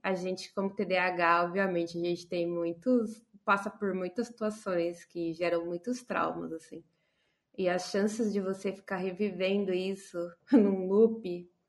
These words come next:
são, é muito grande. Então, fazer terapia é muito, muito importante pra você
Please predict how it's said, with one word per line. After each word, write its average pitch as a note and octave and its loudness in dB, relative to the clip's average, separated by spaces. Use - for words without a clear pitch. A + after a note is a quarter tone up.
são, A3+ 6
é G3+ 4
muito A3+ 2
grande. E3+ 0
Então, F#3 -6
fazer G3+ -2
terapia G#3+ 0
é A3 2
muito, A3 0
muito F#3+ -4
importante A3 -2
pra E3+ -8
você F3+ -8